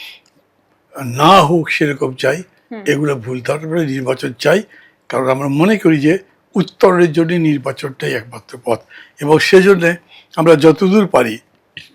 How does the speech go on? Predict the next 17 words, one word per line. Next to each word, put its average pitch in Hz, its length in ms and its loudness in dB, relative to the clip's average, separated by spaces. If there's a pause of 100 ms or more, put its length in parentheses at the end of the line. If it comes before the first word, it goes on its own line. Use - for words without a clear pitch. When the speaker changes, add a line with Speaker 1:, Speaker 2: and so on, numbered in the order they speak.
(200)
Speaker 1:
অ্যাকোমোডেট 131 540 -4
করবার 113 360 -10
চেষ্টা - 320 -8
করব। 107 360 -10 (1500)
আমার 202 200 -2
মনে 190 260 2
হয় 202 160 2
যে 202 140 0
পিআর 196 540 2
তারা 190 400 4
তাদের 175 400 2 (720)
একটা - 460 -2
হয়তো 240 360 2
নীতিগত 202 500 4
বক্তব্য 147 480 0
আছে, 123 400 -2 (240)
Speaker 2:
হুম। 220 220 -20